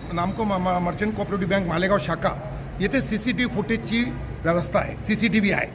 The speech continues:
त्यामुळे जर आरोपी स्वतः जर तिकडे गेला असता आणि त्याने खोटे खाते उघडले असते तर ते सीसीटीव्ही फुटेजमध्ये त्या इमेजेस त्यां-, ते आले असते, त्यांचे फो-, अ, फोटो आले असते. परंतु बारा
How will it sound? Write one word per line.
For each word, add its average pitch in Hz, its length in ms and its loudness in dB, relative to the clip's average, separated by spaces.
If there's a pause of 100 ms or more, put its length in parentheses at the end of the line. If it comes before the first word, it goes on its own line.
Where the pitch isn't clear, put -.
(400)
त्यामुळे 247 720 2 (120)
जर 233 120 4
आरोपी 214 440 -2
स्वतः 233 300 0
जर 220 140 2
तिकडे 214 260 0
गेला 190 240 4
असता 175 420 0 (180)
आणि 202 160 0
त्याने 208 220 0
खोटे 156 400 -2
खाते 175 200 0
उघडले 180 360 2
असते 180 240 0
तर 220 120 -2
ते 220 140 -2
सीसीटीव्ही 208 540 -4
फुटेजमध्ये 202 440 -2
त्या 214 140 0
इमेजेस 202 460 0
त्यां-, - 600 -6 (100)
ते 226 40 2
आले 202 220 4
असते, 175 220 0
त्यांचे 170 240 -4
फो-, - 180 -8
अ, 180 100 -2
फोटो 170 240 -4
आले 180 160 0
असते. 147 180 -6 (320)
परंतु 220 300 2
बारा 190 280 2